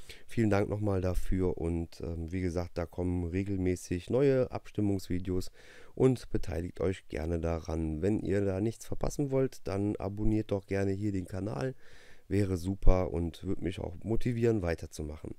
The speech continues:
Ja, die Shop-Apotheke, ja, sieht im Moment nicht ganz so gut aus mit minus elf Komma vier zwei Prozent, aber ich glaube weiter an die Story. Von daher mache ich mir da auch keine großen Sorgen. Die Bayer-Aktie ist da auch nochmal vertreten im Depot.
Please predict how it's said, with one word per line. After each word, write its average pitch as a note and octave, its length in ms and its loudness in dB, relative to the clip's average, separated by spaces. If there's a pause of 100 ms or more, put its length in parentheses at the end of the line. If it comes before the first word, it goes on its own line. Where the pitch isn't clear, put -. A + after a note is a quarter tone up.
(600)
Ja, G#2+ 160 4
die F#2 120 -4
Shop-Apotheke, D3 1120 4 (100)
ja, G#2 300 0
sieht A2 220 -2
im A2 60 0
Moment A2 280 2
nicht A2+ 180 -2
ganz A#2 220 -2
so A#2 100 -8
gut A2+ 160 -4
aus G#2 240 0
mit F#2 140 -2
minus A2 280 0
elf G2+ 220 -4
Komma G#2 220 -2
vier G2 200 -4
zwei F#2 220 -6
Prozent, F2+ 560 -4
aber G2 240 0
ich - 140 -8
glaube F#2+ 320 -2
weiter F#2 320 -2
an F2 80 -4
die E2+ 100 -6
Story. A2 480 0 (480)
Von F#2 200 0
daher E2+ 420 0
mache E2+ 180 -2
ich - 140 -10
mir E2+ 120 -2
da D#2+ 140 -4
auch - 380 -6
keine F2+ 480 -2 (340)
großen F2 380 0
Sorgen. G2+ 500 0 (720)
Die C3+ 280 2
Bayer-Aktie C#3+ 760 -2
ist - 420 -4
da G#2 160 0
auch - 260 -2
nochmal B2 300 0
vertreten A2+ 720 0
im G#2+ 240 -2
Depot. G#2 600 -2